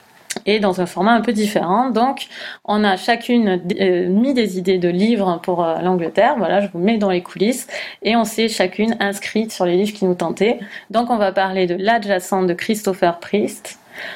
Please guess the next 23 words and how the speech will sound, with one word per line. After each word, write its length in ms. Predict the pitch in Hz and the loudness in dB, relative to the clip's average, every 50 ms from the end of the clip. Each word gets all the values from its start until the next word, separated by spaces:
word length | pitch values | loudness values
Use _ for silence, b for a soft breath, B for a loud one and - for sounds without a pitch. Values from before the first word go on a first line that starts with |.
| B B - | B B -4
On 100 | 196 202 | -2 0
va 160 | 214 208 202 | 2 0 2
parler 320 | 202 202 196 190 208 208 | 0 0 0 0 0 0
de 220 | 196 180 185 175 - - _ | 2 2 0 0 -2 -4 _
Une 200 | - 240 254 247 | -2 0 0 0
poignée 320 | - - 226 214 214 208 | 0 0 0 2 2 2
de 100 | 196 185 | 2 2
cendres 480 | 185 185 - - 180 185 190 196 190 180 | 0 0 0 0 2 2 2 2 0 0
d'Evelyn 480 | 175 165 165 208 220 208 196 202 190 180 | 0 0 0 0 2 2 2 2 2 2
Waugh. 300 | 175 165 170 180 208 294 349 - - B B B B B B B B B B B B B B B _ - | 2 2 0 0 -2 -4 -8 -12 -20 B B B B B B B B B B B B B B B _ -2
Une 200 | 247 262 269 262 | 0 0 0 0
vie 160 | 240 254 254 | 0 2 2
après 300 | 233 226 233 - - 220 | 2 2 0 -4 -2 0
l'autre 340 | 208 196 196 196 - - 196 | 2 2 2 0 -2 -4 -2
de 100 | 180 170 | -2 -2
Kate 460 | 175 - - 233 226 226 214 214 - - | -2 0 0 2 2 2 0 -2 -4 0
Atkinson. 800 | - 233 240 240 240 - 208 185 180 - - 170 170 170 190 208 - - - _ _ | 0 0 0 0 -2 0 0 0 0 0 -2 0 0 0 0 -2 -2 -6 -14 _ _
Derrière 460 | - 175 180 185 190 240 247 226 220 | -6 -2 0 0 0 2 0 0 2
la 120 | 208 202 202 | 2 0 0
porte 300 | 202 - 196 185 185 - | 0 -2 -2 -2 -2 -4
de 100 | 165 156 | -8 -8
Sarah 380 | 160 - - 226 214 208 202 180 | -8 -2 0 2 2 4 2 2
Waters. 580 | 175 170 165 - - - - - 202 202 - | 2 0 -2 -2 -2 -2 -2 -4 -6 -8 -14